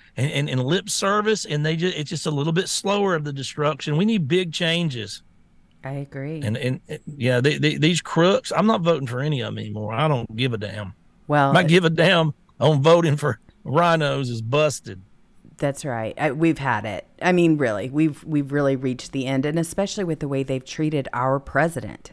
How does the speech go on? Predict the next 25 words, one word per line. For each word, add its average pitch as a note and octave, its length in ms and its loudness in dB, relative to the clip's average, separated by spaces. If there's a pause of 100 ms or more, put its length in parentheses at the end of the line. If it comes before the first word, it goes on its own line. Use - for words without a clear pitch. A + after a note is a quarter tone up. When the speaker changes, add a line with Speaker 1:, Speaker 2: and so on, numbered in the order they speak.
Speaker 2:
I D#3 100 4
mean, D3+ 340 6
they D3+ 240 2
have F3+ 200 -2
treated D#3+ 420 -2
him C3 300 -6 (160)
terribly. D3+ 840 -4 (120)
I've A3+ 140 8
never A3+ 200 2
seen F3+ 280 -4
anything C#3+ 340 -2
quite C3+ 260 -4
like C3 280 -4
it. A2 180 -12 (640)
I D#3 100 6
really D3+ 640 2
have B2 220 -6
not. B2 500 -4 (540)
Speaker 1:
And C#3 100 -2
then F3+ 140 0
people G3 260 -4
just F3 220 -4
abandon D#3 400 0
him. C3+ 100 -4
"Oh, F3+ 500 0